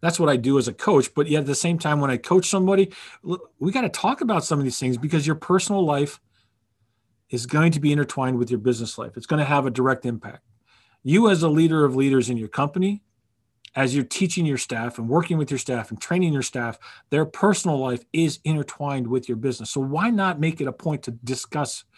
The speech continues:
to talk about, to deal with some of these lies that are going on?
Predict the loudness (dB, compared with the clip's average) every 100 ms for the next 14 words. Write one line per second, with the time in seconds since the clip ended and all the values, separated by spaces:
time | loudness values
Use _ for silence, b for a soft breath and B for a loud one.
0 | B B -10 2 2 2 -2 -8 -14 b
1 | b b b _ 0 6 6 6 4 2
2 | 2 2 0 -2 -4 -6 -8 -8 -10 -12